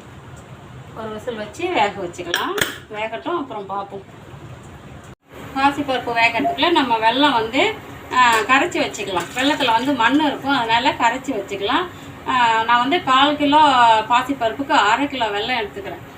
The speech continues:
தண்ணி வந்து ஒரு ஒன்றரை டம்ளர் அளவுக்கு தண்ணி ஊத்திருக்கேன். இதுக்கு அளவுலாம் இல்ல, நமக்கு வந்து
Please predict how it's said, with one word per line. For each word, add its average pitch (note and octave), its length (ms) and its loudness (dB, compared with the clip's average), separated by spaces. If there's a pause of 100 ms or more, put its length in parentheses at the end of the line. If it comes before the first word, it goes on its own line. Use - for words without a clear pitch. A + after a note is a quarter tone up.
(1900)
தண்ணி C4 300 2
வந்து B3+ 220 0 (160)
ஒரு C4 120 -2 (100)
ஒன்றரை B3+ 260 -2
டம்ளர் B3 320 -4
அளவுக்கு A#3 240 -6
தண்ணி A3+ 220 -4
ஊத்திருக்கேன். A3 340 -8
இதுக்கு G#3+ 200 -6
அளவுலாம் C#4 460 0
இல்ல, A3 140 -4 (160)
நமக்கு A3 300 -8
வந்து C4 140 -6